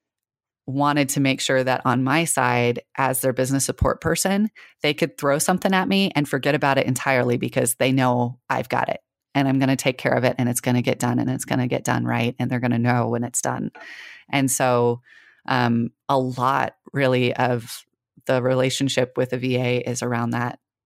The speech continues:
that communication piece and that trust that they've, they've got it, whatever it is that you've asked them to do. Um, and in terms of where to find them, uh,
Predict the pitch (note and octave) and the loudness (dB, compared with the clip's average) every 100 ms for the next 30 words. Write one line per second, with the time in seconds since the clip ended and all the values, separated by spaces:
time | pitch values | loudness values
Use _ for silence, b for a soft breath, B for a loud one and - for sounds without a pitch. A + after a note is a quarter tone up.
0 | - C3 - C3 A#2+ A#2+ - A#2+ - B2 | -6 -6 -4 -2 0 -2 -4 -4 -4 -4
1 | B2 A#2+ B2+ A#2 A#2 - - - B2 - | -4 -4 -4 -2 -4 -6 -8 -4 -4 -4
2 | - B2 - B2+ C3 - - _ _ _ | -6 -6 -2 -4 -6 -12 -20 _ _ _
3 | _ - B2+ B2+ B2+ B2 - - _ _ | _ -6 -6 -2 -2 -2 -2 -6 _ _
4 | _ _ D3 C3 B2 B2+ A#2+ - - - | _ _ -2 0 2 0 -2 -4 -6 -6
5 | - - - - - - D3 _ _ B | -6 -6 -6 -6 -2 -2 -4 _ _ B
6 | B B B B B B B C3+ C3 B2+ | B B B B B B B 0 2 2
7 | B2 - D3 D3 C#3+ F#3 F#3 D#3 C3 C3 | 0 -2 0 0 0 -2 0 0 0 0
8 | C3 - B2 - G3 B3 B2 A#2 B2+ F#3+ | 0 -4 -6 -2 0 0 0 -2 -2 -4
9 | B3+ _ _ _ _ _ _ _ _ - | -6 _ _ _ _ _ _ _ _ -2
10 | C#3+ C3+ | 2 2